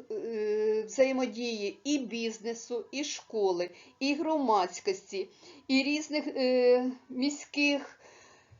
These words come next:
е, ініціатив. Все це якраз є складниками стем освіти, а не лише,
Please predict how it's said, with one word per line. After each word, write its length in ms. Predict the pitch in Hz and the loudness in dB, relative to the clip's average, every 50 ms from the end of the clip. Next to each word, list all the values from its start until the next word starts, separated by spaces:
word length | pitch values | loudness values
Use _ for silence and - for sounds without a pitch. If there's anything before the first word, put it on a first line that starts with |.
| _ _ _ 381 _ _ _ _ _ _ _ _ _ _ _ _ _ _ - - | _ _ _ -20 _ _ _ _ _ _ _ _ _ _ _ _ _ _ -10 -6
е, 140 | 247 247 247 - | -6 -6 -2 0
ініціатив. 1000 | 285 269 262 277 262 269 - 277 262 254 254 254 - 262 240 233 233 226 - - _ _ - - | 2 2 2 2 0 0 6 8 8 8 6 2 -2 4 4 4 4 2 -12 -20 _ _ -18 -14
Все 280 | - - 320 320 359 339 | -8 -4 -2 -2 -2 -2
це 540 | - - - 302 311 330 359 381 392 - - | -6 -8 -2 0 2 2 2 0 -2 -4 -8
якраз 680 | 226 247 254 247 247 - 247 247 240 233 233 - - - | -2 0 0 0 0 0 2 2 2 2 0 -4 -16 -16
є 540 | 240 196 202 226 269 302 339 370 370 359 349 - _ _ _ _ _ _ _ _ | -16 -16 -10 -6 -2 0 4 4 4 2 2 -6 _ _ _ _ _ _ _ _
складниками 1160 | - - - - 247 247 254 233 202 208 240 247 247 - - 277 285 302 320 311 311 311 330 - _ - | -20 -20 -10 -2 2 2 2 2 0 -2 -2 -2 -2 -2 0 2 2 2 2 -2 -2 -4 -6 -8 _ -12
стем 500 | - - - - 262 262 262 262 254 - | -12 -12 -6 -2 -2 -2 -2 -2 -4 -2
освіти, 680 | - 233 226 - - 214 185 185 180 180 - - 101 - - _ _ _ _ _ _ _ _ _ _ _ - | -4 -4 -4 -4 -14 -12 -12 -12 -12 -12 -12 -14 -16 -16 -16 _ _ _ _ _ _ _ _ _ _ _ 2
а 220 | 240 240 226 - - - - | 4 4 4 4 0 -8 -8
не 200 | 226 220 220 220 | -4 -2 0 0
лише, 640 | 214 202 202 214 - - - 269 269 311 349 403 | 2 2 0 0 -2 -2 6 6 6 6 6 2